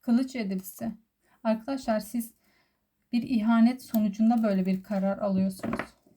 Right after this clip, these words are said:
Bakın bu daha çok iş değişikliği gibi görünüyor arkadaşlar.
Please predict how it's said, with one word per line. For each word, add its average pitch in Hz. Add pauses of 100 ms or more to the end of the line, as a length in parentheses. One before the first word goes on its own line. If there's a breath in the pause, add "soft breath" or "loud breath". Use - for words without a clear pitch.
(520)
Bakın 226
bu 214
daha 226
çok 254 (120)
iş -
değişikliği 220
gibi 214
görünüyor 196
arkadaşlar. 202